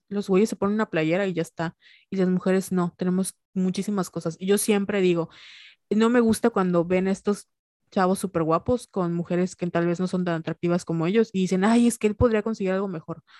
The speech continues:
Como, no, amiga, o sea, no sabes la suerte que este güey tiene con esta chica, porque seguro ella es una maravillosa persona, pero como somos mujeres, siempre nos basamos en la apariencia, ¿no? Y siempre tratamos de hacer todo lo posible por, este,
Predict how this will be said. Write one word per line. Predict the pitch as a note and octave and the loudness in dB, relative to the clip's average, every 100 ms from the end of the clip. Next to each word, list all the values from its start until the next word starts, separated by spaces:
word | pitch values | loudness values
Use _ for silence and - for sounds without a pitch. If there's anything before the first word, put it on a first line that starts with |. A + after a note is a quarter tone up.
| _ - | _ -6
Como, | F#3 | -2
no, | F#3 G#3 | 0 2
amiga, | G#3+ G3 E3+ C#3+ _ | 2 2 2 0 _
o | E3+ | -4
sea, | F#3+ | -2
no | G3+ | 0
sabes | A3+ A#3 A3 | 0 0 0
la | |
suerte | F3+ F3 F#3+ G3 | -4 -4 -4 -6
que | F#3 _ | -8 _
este | G3 G3+ - | 0 0 0
güey | A3 F#3+ | 0 0
tiene | F#3 F3+ F3+ | 0 -4 -2
con | E3+ - | -4 -4
esta | F3 F3+ | -4 -4
chica, | F3 E3+ C3 - - - | -6 -8 -10 -14 -20 -12
porque | - F#3+ F#3+ | 0 2 2
seguro | F#3+ F#3+ A#3 | 0 2 2
ella | A#3+ A#3 | 4 0
es | |
una | A#3 A#3 | -2 -2
maravillosa | G#3 F3 E3+ - F#3+ | 0 0 -2 -4 -6
persona, | E3 D#3+ E3 D3+ - - _ - | -8 -6 -6 -6 -12 -20 _ 2
pero | G#3 G#3 G3 F3+ - _ - | 4 6 4 2 -6 _ -10
como | F#3+ F#3 F#3 E3+ G#3 | -6 -2 -2 -4 -8
somos | - G3+ B3+ | -6 -4 -2
mujeres, | C#4 D4+ D#4 E4 - _ | 0 4 4 4 0 _
siempre | - G#3+ G#3 G#3 B3 | -6 -2 -2 -2 -2
nos | A3+ | 0
basamos | E3+ E3 E3+ F#3 | 0 -2 -6 -4
en | G3 | -4
la | |
apariencia, | E3 C#3+ D#3+ D#3+ E3 D#3 | -4 -6 -4 -4 -4 -6
¿no? | D#3+ | -6
Y | F3+ | -6
siempre | - G3 G3 G#3 A3+ | -6 -4 -4 -4 -10
tratamos | G3 F3 F3+ F#3 | -8 -4 -4 -4
de | |
hacer | D#3+ E3 | -4 -6
todo | E3+ F3 | -2 -2
lo | E3 | -2
posible | - E3 F3 F3 F3+ | -6 -12 -6 -4 -2
por, | E3 F#3 A#3 - - - - | 0 0 0 -10 -20 -20 -6
este, | F3+ E3 - D3+ D#3 | -4 -4 -4 -2 -2